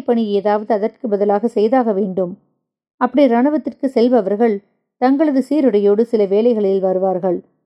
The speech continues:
நகரில் அவர்களுக்கு ஆயிரம் வேலை இருக்கும். அப்படி ஐந்து இளைஞர்கள் டி எஸ் நோக்கி வந்தார்கள். டி எஸ் இங்குள்ள இளைஞர்கள் இராணுவ சீருடையில் வந்தாலும் சரி, பொது மகனாக வந்தாலும் சரி,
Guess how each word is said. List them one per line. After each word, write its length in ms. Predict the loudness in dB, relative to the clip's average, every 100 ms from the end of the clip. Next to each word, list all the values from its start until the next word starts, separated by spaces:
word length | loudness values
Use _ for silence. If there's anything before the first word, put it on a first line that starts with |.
| _ _ _ -4
நகரில் 340 | 0 2 2
அவர்களுக்கு 500 | 0 -2 -2 -2 -2 -4
ஆயிரம் 400 | 0 -2 0 -2
வேலை 240 | -2 -2 -2
இருக்கும். 380 | -4 -6 -12 -12 _ _ _ _ _
அப்படி 220 | -6 2 2
ஐந்து 280 | 2 2 0
இளைஞர்கள் 540 | 0 -2 -2 -2 -2 -4 _ _ -4
டி 60 |
எஸ் 180 | -4 0
நோக்கி 300 | 0 -2 -2
வந்தார்கள். 560 | -6 -2 -2 0 0 0 -4 _ _ _ _ _ _
டி 60 | 0
எஸ் 160 | 2 -2 -2
இங்குள்ள 340 | 0 4 4
இளைஞர்கள் 560 | 4 0 -4 -4 -4 -6 -8 _
இராணுவ 300 | -4 -2 -2
சீருடையில் 540 | 0 0 2 0 0 -2
வந்தாலும் 480 | -4 -2 -2 -2
சரி, 280 | -4 -2 -2 -4 -10 _ _ _
பொது 180 | 0 2
மகனாக 460 | 0 -2 -6 -2 -2
வந்தாலும் 440 | 0 0 0 -2
சரி, 260 | -4 -6